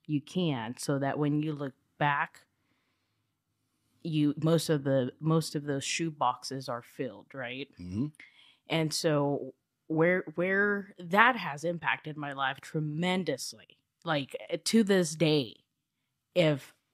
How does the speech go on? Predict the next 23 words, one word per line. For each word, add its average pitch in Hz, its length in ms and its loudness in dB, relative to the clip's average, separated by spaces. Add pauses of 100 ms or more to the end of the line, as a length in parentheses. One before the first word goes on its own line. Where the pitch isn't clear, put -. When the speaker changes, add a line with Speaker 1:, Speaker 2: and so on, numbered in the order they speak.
(100)
Speaker 1:
for 170 240 2
whatever 175 380 2
reason, 190 360 2
I'm 160 160 0
like, 123 240 -2 (400)
"Fill 160 200 2
the 147 80 0
shoe 147 200 0
box." - 460 -8
Like, 156 260 4
like, 156 200 2
for 175 120 4
the 156 120 0
day, 160 300 4
like, 135 200 0
"Fill 143 160 -6
the 147 80 -2
shoe 147 180 -4
box." 107 320 -14
Like, 135 240 -4 (380)
till 220 220 8
today, 160 680 2
Glenn, 117 400 -12